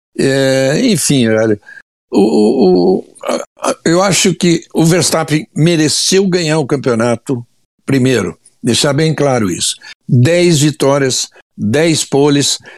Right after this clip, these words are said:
seiscentas e vinte, seiscentos e cinquenta e duas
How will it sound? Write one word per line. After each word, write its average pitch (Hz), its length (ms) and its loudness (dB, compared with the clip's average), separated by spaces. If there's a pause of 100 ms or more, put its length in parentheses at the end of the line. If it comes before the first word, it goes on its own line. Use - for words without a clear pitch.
(100)
seiscentas 160 920 0
e 143 60 2
vinte, 135 360 0
seiscentos - 560 -2
e - 40 0
cinquenta 160 360 -2
e 131 80 0
duas 135 560 0